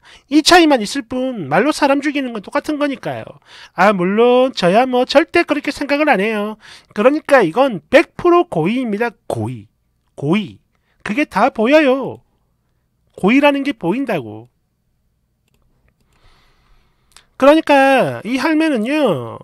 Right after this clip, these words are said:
말을 그냥 툭툭 던지면서 상대방의 속을 박박 긁어요. 특히 이거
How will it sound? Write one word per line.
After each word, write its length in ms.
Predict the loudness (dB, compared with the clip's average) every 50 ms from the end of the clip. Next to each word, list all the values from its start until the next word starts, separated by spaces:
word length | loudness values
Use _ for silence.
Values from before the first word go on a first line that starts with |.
| -20 -20 -14 -6
말을 340 | -2 0 2 2 2 2
그냥 300 | 0 0 0 0 0 0 -2 -4
툭툭 500 | -2 -2 -2 -2 _ -4 -4 -4 -2 0
던지면서 960 | 2 2 2 2 0 0 0 0 0 -2 -2 -2 -2 -2 -2 -4 -6 -10 -12 -12
상대방의 600 | -10 -6 -6 -4 -2 0 2 2 2 2 0 -2
속을 520 | -2 -2 -2 0 0 2 2 2 0 -2 -2 _
박박 500 | 2 2 2 2 _ _ 4 4 4 4
긁어요. 600 | 0 0 0 2 2 2 0 0 -4 -8 -12 -14 -14 -16
특히 320 | -18 -14 -4 0 2 2
이거 480 | 2 2 2 2 2 2 0 -4 -10